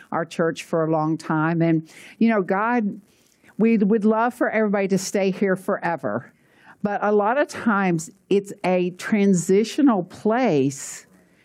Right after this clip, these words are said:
for you to get what you are supposed to get in order for you to move where you're supposed to move.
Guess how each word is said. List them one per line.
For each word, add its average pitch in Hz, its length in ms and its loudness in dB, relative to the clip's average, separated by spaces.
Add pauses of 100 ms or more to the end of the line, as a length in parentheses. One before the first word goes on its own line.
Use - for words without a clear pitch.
(100)
for 214 120 2
you 208 200 4
to 190 100 2
get 185 400 -2
what 202 160 -2
you 180 340 2 (140)
are 190 100 -2
supposed 208 580 -4
to 175 100 2
get 196 520 0 (260)
in 196 140 0
order 196 300 2
for 202 160 -2
you 196 220 4
to 196 140 0
move 208 420 2
where 202 100 2
you're 196 140 0
supposed 202 380 -4
to 220 40 0
move. 247 400 0